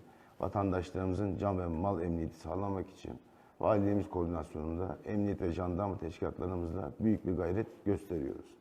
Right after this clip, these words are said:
Çocuklarımızı ve gençlerimizi uyuşturucu başta olmak üzere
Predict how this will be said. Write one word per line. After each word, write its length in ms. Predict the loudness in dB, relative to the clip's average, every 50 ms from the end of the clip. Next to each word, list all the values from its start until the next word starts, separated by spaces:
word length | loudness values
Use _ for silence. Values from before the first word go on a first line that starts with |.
| -20 -20 -20 -20 -20 -20 -20 -20 -20 -20 -18
Çocuklarımızı 640 | -2 2 4 4 4 6 8 8 8 8 8 6 6
ve 80 | 6 6
gençlerimizi 920 | 6 4 2 2 0 0 -2 0 0 0 0 0 -2 -2 -2 -2 -2 -2 -4 0
uyuşturucu 440 | 0 0 0 2 2 2 2 4 4
başta 260 | 2 2 2 0 0
olmak 300 | 0 2 2 2 0 0
üzere 280 | -2 -2 -2 -4 -4